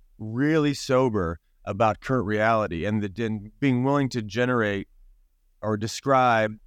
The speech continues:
get clear on the gap that's here between future reality, i e vision, the thing that I'm committed to go create in the world, and where we are today. There's usually, I think, so much despair in that gap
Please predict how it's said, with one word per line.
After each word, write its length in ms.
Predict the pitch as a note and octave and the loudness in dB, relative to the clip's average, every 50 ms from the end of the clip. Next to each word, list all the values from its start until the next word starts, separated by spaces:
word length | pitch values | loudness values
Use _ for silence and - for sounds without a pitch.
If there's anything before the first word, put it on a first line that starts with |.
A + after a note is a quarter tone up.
| - - - - A2 A2+ | -20 -20 -20 -16 -8 -4
get 220 | A#2 B2 - - | -4 -4 -4 -4
clear 300 | - - D#3 D3 C#3 B2+ | -2 0 2 2 4 4
on 160 | A#2 A2 G2+ | 2 2 2
the 80 | A2 G#2 | -2 -4
gap 400 | F#2+ F#2 B2 A#2+ B2 C3 B2+ - - | -2 0 2 4 4 2 0 -2 -4
that's 220 | B2 A2 - - | -6 -6 -6 -6
here 340 | - C#3 C3+ C3 A#2+ A2 G2+ | -4 -2 0 2 2 0 0
between 680 | F2+ G#2 G2+ - - - C3+ C3 C3 C3+ C3 B2+ A#2+ A2+ - _ _ _ _ _ _ _ _ _ _ _ - - - - - - _ _ _ _ _ - - - | -2 -4 -6 -6 -6 -4 0 0 2 2 2 0 0 -2 -4 _ _ _ _ _ _ _ _ _ _ _ -20 -20 -20 -20 -20 -20 _ _ _ _ _ -20 -20 -14
future 360 | - - C#3+ C3+ A#2 - B2 | -6 -4 -2 -2 -2 -2 -2
reality, 420 | A#2 A2+ A2 G#2+ G#2+ G#2+ G#2 A2 G#2 | 0 2 4 4 4 2 2 2 0
i 100 | G2+ G#2 | 0 0
e 140 | G#2+ G#2+ G2+ | 0 -2 -2
vision, 500 | F#2 G#2+ A#2 A2+ F#2+ G#2 G2+ F#2+ G#2+ - _ - - _ _ - - - _ _ _ _ | -2 -2 -2 -2 -2 -2 -2 -2 -2 -4 _ -14 -20 _ _ -20 -20 -20 _ _ _ _
the 60 | - F#2+ | -10 -4
thing 180 | - A#2+ A2+ | -2 0 2
that 100 | A2 G#2+ | 2 0
I'm 80 | G#2 - | -2 -4
committed 320 | - G#2 A#2 A2 G2 G2+ | -4 -4 -2 -2 -2 -2
to 60 | G2 | -4
go 60 | G#2 F#2+ | -4 -4
create 360 | - G#2+ G#2+ A2 A2+ A2+ G#2+ | -4 -2 -2 0 0 0 0
in 60 | G2 | -2
the 80 | G2+ F#2+ | -4 -4
world, 320 | F#2 F#2+ F#2 F#2 F#2+ - - - - - - - - | -2 -2 -2 -2 -4 -6 -12 -20 -20 -20 -16 -8 -4
and 360 | G#2+ A#2 A2+ G#2+ G#2 G2+ G2 | -2 0 0 0 0 0 0
where 180 | A2+ A#2 A2 G#2+ | 0 0 0 2
we 140 | A2 G#2+ | 2 2
are 140 | G#2 G#2 G2 | 2 2 0
today. 420 | - - G2 G2 A#2 B2 A#2 G#2 F#2 | -2 -4 -4 -2 0 2 2 2 0
There's 200 | F#2 G2 F#2+ A#2+ | -2 -4 -4 -4
usually, 240 | C3 A2 A#2+ A2+ | -4 -2 -2 -2
I 40 | A2 | -2
think, 140 | G#2 A2 - | -2 -4 -6
so 300 | - - - D3 C#3 C3+ | -6 -4 -2 0 0 2
much 220 | C3+ C3 A#2+ - | 0 0 -2 -4
despair 580 | - A#2 A2 - - - - A2+ A2+ A2+ A#2 A#2 | -6 -10 -10 -10 -10 -8 -6 -2 0 0 0 0
in 100 | A2+ G#2+ | 0 0
that 220 | A2 G#2 G2+ F#2 F#2 | 0 0 -2 -2 -2
gap 320 | G#2 G2+ G#2+ A#2+ B2+ - | 0 2 2 2 2 0